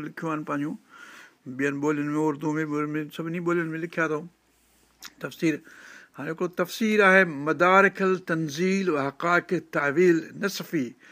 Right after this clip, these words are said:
رحمة الله عليه جو. هاڻي هي ست سؤ ڏهه هجري ۾ ان وفات ڪئي آهي. يعني اسان جي سنڌ ۾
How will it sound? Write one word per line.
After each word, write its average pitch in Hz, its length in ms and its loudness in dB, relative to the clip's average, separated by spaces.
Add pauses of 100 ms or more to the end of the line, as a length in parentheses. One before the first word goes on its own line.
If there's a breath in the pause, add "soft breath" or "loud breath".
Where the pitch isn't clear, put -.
(220 loud breath)
رحمة 147 380 -4
الله 139 180 0
عليه 127 340 4
جو. 101 100 -6 (760 loud breath)
هاڻي 135 240 -4
هي 185 420 -2
ست 202 180 -4 (100)
سؤ 185 180 2
ڏهه 170 260 6 (100)
هجري ۾ 160 320 -2 (320)
ان 139 80 -2 (120)
وفات 135 440 -4
ڪئي 123 220 0
آهي. 101 120 -6 (680 loud breath)
يعني 139 180 -4
اسان 156 280 0
جي 151 80 0
سنڌ ۾ 156 300 -4